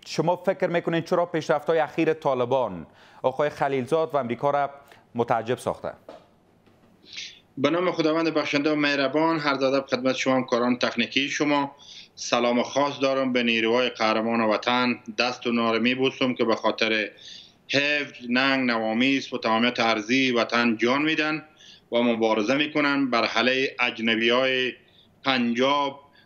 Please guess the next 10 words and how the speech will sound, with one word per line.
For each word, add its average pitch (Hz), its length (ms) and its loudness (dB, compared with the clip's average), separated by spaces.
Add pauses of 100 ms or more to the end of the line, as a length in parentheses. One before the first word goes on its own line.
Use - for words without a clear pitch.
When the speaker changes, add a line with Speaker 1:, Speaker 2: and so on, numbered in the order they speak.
(140)
Speaker 2:
و 113 340 2
سپاه 131 580 -2
پاسداران 123 840 0
ایران 139 680 0 (520)
که 113 520 0
مشترکاً 123 760 0 (320)
با 120 280 2
یک 117 160 2 (180)
اطلاعات 127 560 0 (560)
خاص، 160 560 -2